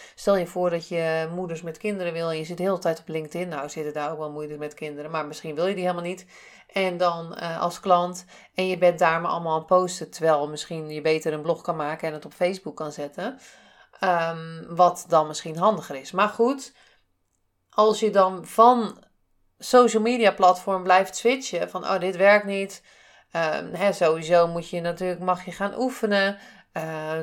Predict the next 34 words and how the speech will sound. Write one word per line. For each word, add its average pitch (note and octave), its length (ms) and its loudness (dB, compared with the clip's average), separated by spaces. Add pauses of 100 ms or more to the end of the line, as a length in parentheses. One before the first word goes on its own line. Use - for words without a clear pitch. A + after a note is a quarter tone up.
doe F#3+ 180 -2
het F#3 120 -2
eens E3+ 140 -6
eerst F#3 260 0
eens F#3+ 140 -10
zes G3+ 260 4
maanden G#3+ 480 2
of D#3 180 -4
in F3 80 -6
ieder A3 160 0
geval G3+ 240 2
honderd G3 320 0
dagen F#3 440 6
voordat G3 340 2
je F#3+ 60 -8
zegt F#3 240 -4
dat F#3+ 100 -2
het F#3 120 -6
niet G3 180 -6
werkt. F#3+ 400 2 (320)
Hou G3+ 260 6
het G#3 120 2
eens G3 180 -2
bij, F#3+ 360 6
analyseer F#3+ 600 0
eens G#3 140 2
wat G3 180 2
er F3+ 60 -8
gebeurt. G3 600 4 (300)
Wanneer G3+ 360 4
moet G3+ 160 0
ik F#3 80 -6
dan F#3 200 2
posten? G3+ 600 4